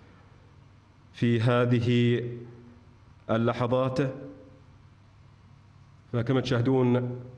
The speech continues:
يصل في هذه اللحظات إلى القاعة الأميرية صاحب السمو الأمير الوالد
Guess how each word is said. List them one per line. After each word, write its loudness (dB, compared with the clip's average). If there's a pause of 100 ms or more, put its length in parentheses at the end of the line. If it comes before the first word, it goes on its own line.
(880)
يصل 0
في 0
هذه 2
اللحظات 0
إلى 0
القاعة 0
الأميرية 0 (2500)
صاحب -2
السمو 0 (520)
الأمير 2
الوالد 2